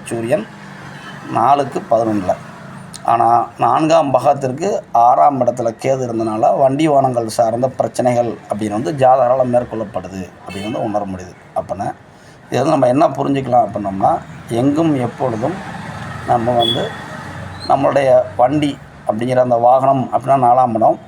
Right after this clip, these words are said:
அந்த நாலாம் இடத்திற்கு ஆறுல என்ன கிரகங்கள் இருக்காங்க அப்படின்னு செக் பண்ணிக்கலாம். இந்த நாலாம் அதிபதி எப்படி இருக்காங்க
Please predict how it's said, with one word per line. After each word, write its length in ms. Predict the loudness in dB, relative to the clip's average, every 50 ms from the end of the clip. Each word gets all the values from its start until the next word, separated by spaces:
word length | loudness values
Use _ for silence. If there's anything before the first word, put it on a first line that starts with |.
| -20 -16 -10
அந்த 200 | -4 0 0 2
நாலாம் 380 | 4 4 4 4 4 4 2 2
இடத்திற்கு 440 | 0 -2 -2 -4 -6 -4 0 2 4
ஆறுல 340 | 4 6 4 4 2 2
என்ன 200 | 0 2 2 2
கிரகங்கள் 320 | 2 2 0 0 0 -2 -2
இருக்காங்க 460 | -2 -2 -2 -2 0 2 2 0 0
அப்படின்னு 160 | 0 -4 -6
செக் 240 | -6 -8 -12 -8 -4
பண்ணிக்கலாம். 460 | -4 -4 -4 -4 -4 0 0 0 0 0 -4 -16 -20 -20 -20 -18 -6
இந்த 180 | -2 0 0
நாலாம் 480 | 2 4 4 4 6 6 4 4 4 2
அதிபதி 380 | 2 2 2 2 2 2 2 2
எப்படி 240 | 2 0 -2 -4
இருக்காங்க 540 | -4 0 2 2 2 4 4 4 2 2 -2